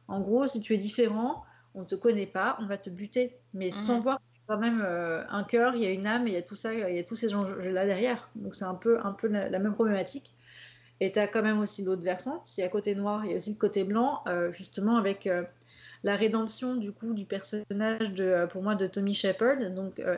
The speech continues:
Speaker 1: Shepard, donc, euh, qui est joué par, euh, Nonso Anosi, que je ne connaissais pas, ou peut-être juste de visage, mais pas plus que ça,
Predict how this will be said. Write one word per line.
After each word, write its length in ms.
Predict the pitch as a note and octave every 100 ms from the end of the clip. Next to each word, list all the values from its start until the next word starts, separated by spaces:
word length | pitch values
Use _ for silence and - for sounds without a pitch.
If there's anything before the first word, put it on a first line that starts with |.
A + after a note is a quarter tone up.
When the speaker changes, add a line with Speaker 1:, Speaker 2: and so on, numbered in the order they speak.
| -
Speaker 1:
Shepard, 400 | F#3+ G3+ A3 C4+ - _ _ _ _ _ _ _ _ -
donc, 360 | G3+ F#3+ G#3 -
euh, 100 | G3
qui 220 | F#3+ G#3
est 20 |
joué 200 | F#3 G#3 G#3+
par, 260 | G3+ G3
euh, 140 | F#3+ F#3
Nonso 380 | G#3+ G#3 A3
Anosi, 480 | G#3+ G3 F#3+ F#3 C#4
que 100 | B3
je 80 | F#3
ne 60 | F3 -
connaissais 420 | - B3 A#3 G#3+
pas, 260 | G3 G#3+ C#4
ou 40 | A#3
peut-être 300 | G3 F#3+ F#3
juste 200 | C#4 B3+
de 60 |
visage, 400 | A#3 A#3 B3 B3
mais 140 | G3+ E3+
pas 120 | A#3
plus 260 | A#3 A3+
que 120 | - G3+
ça, 240 | B3 -